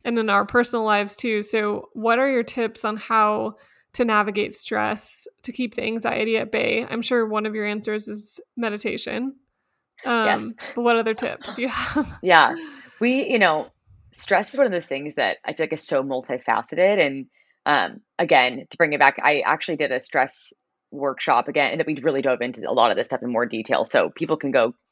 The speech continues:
Speaker 2: look at the recording of that on my site if, um, you want to just really dive in more deeply. Um, 'cause we talked a
Speaker 1: Yeah.
Speaker 2: lot about, you know, stress in the body and kinda how it manifests, what it is, and, um, taking sort of the holistic approach,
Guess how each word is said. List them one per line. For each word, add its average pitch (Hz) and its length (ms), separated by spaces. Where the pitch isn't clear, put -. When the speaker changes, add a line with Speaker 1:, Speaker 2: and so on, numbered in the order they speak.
Speaker 2:
look 151 140
at 143 80
the 113 80
recording 120 420
of 110 80
that 110 200
on 98 80
my 110 100
site 107 320
if, - 100
um, 120 200
you 139 120
want - 220
to - 80
just - 340
really 110 200
dive 101 200
in 107 100
more 107 120
deeply. 185 540
Um, 139 220
'cause 202 140
we 214 80
talked 170 240
a 151 40
Speaker 1:
Yeah. 135 60
Speaker 2:
lot 123 120
about, 110 360
you 139 120
know, 87 200
stress - 440
in 123 60
the 120 80
body 196 380
and 151 80
kinda 135 200
how 101 120
it - 80
manifests, 156 460
what 135 200
it 107 80
is, 131 400
and, 117 240
um, 107 300
taking 180 360
sort 156 180
of 139 100
the 127 340
holistic 135 500
approach, 208 600